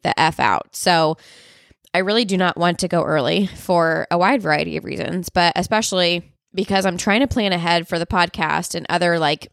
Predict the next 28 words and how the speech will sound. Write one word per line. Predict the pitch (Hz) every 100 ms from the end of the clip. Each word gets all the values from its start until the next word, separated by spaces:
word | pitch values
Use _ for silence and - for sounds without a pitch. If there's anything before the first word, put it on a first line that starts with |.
| -
blog | 185 170 160 165 170 -
content | - 160 - 170 160
and | 156 147
Instagram | 175 175 165 165
stuff | - 160 160
so | -
I | 160
can | 160 170 170 - - - _ -
ideally | 190 220 294 170
take | - 165
a | 165
break | 190 214
for | -
a | 147
while, | 139 - 170 190 -
um, | 180 160 160
from | - 165
everything | 160 165 170 165 165
once | 165 165 -
baby | 170 160 165
is | 160
here. | - - - 254
So | - - 160 156
fingers | - 180 247 -
crossed | 214 196 -
on | 233 208
that. | 165 220 - - - - _ -
Um, | 180 165 156 156 165